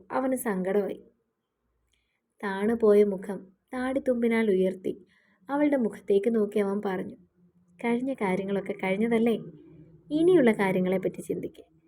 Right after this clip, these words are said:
ഞാൻ പറഞ്ഞില്ലേ, ഇനി എന്നും ഈ ഒരാളിൽ നിന്ന് മാത്രമായിരിക്കും എല്ലാ സന്തോഷങ്ങളും എൻ്റെ കണ്ടെത്തുന്നതെന്ന്." അവളുടെ ചുണ്ടിൽ ഒരു നിറപുഞ്ചിരി വിരിഞ്ഞു. അതവൻ്റെ ഹൃദയം കവർന്നു എന്ന് പറയുന്നതാണ് സത്യം.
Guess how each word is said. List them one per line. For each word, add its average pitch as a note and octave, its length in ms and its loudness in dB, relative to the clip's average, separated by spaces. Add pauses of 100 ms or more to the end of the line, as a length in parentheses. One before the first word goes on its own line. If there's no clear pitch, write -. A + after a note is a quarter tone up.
(280)
ഞാൻ C#4 200 -2
പറഞ്ഞില്ലേ, F#3+ 460 -2 (540)
ഇനി G3+ 300 -4
എന്നും G3+ 340 -6 (540)
ഈ D4 80 0 (100)
ഒരാളിൽ A3 380 2
നിന്ന് A3 220 0
മാത്രമായിരിക്കും G#3 920 -2 (720)
എല്ലാ G3 360 0
സന്തോഷങ്ങളും G#3+ 800 0
എൻ്റെ G3 260 -2 (180)
കണ്ടെത്തുന്നതെന്ന്." A#3 800 0 (920)
അവളുടെ C#4 300 4
ചുണ്ടിൽ G#3 420 2 (180)
ഒരു D4+ 140 2 (260)
നിറപുഞ്ചിരി A3 640 4
വിരിഞ്ഞു. G3+ 340 2 (540)
അതവൻ്റെ D#4+ 380 0
ഹൃദയം A3+ 420 4
കവർന്നു A3+ 480 2
എന്ന് C#4 140 0
പറയുന്നതാണ് B3+ 640 2
സത്യം. - 400 -8